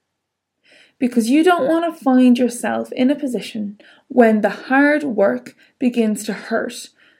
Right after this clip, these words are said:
the people around you and essentially, in the end, begins to hurt you and everything you care about. Your life is made up of people, of things, of opportunities, of experiences.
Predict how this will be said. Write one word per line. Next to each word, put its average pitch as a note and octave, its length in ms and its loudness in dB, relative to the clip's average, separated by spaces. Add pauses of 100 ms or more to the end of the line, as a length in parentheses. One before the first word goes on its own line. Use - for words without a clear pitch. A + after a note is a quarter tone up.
(140)
the D3 80 -2
people A3+ 340 0
around A3 460 2
you C4 360 0
and G#3 140 -4
essentially, G3+ 920 -2
in A3+ 120 0
the G#3+ 140 -2
end, A3 560 -4 (160)
begins G#3+ 380 -4
to G#3 60 -8
hurt A3+ 320 -6
you G#3+ 520 -4 (240)
and - 200 -4
everything A3 480 -2
you G3+ 120 -2
care G#3 340 -6
about. - 380 -10 (840)
Your B3 160 6
life A#3+ 460 4
is A3+ 180 -2
made G#3+ 280 0
up G#3+ 160 -4
of - 180 -10
people, A#3+ 520 0
of - 120 -4
things, A3+ 420 -2
of A3+ 80 -2
opportunities, A3 760 -2
of G#3 140 -2
experiences. A3 840 -4